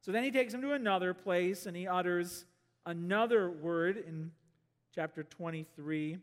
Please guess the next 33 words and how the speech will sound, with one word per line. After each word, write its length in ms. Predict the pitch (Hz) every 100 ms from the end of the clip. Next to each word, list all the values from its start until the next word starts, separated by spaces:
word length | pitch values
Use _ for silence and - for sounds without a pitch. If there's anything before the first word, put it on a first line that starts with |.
| - _ _ _ _ _ _ - _
Uh, 220 | 147 143 139
we 120 | 151
read 220 | 160 147 143 - _
from 140 | 160 151
that 140 | 165
one. 120 | 151
So 80 | 170
chapter 320 | 160 208 190
twenty-four, 720 | 175 - 185 190 - 170 165 165
look 180 | 170
at 100 | 170
verse 260 | 147 160 156
fourteen. 960 | - 160 151 - - 175 147 135 160 - _ _ _ _ _ _ _
So 60 | 143
you 100 | 147
have 120 | 147
his 180 | 143 -
third 380 | - 165 160 156
oracle, 840 | 147 147 143 143 143 143 143 143 143
his 180 | 120 -
fourth 320 | 156 151 151 151
oracle. 920 | 139 143 143 - 143 143 143 147 151 _ _ _ _ _ _ _ _ _ _ _ _ _ _ _ _ _ _ _ _ 156
And, 260 | 156 156
um, 480 | 156 151 143 139 160 - _ _ _ _ _ _ _ _ -
actually, 320 | 151 - 156
I, 80 | 131
I 220 | 131 151 -
think 160 | 147
it's 140 | 131 151
in 40 |
the 60 | 139
previous 420 | - 151 143 139
one. 300 | 135 127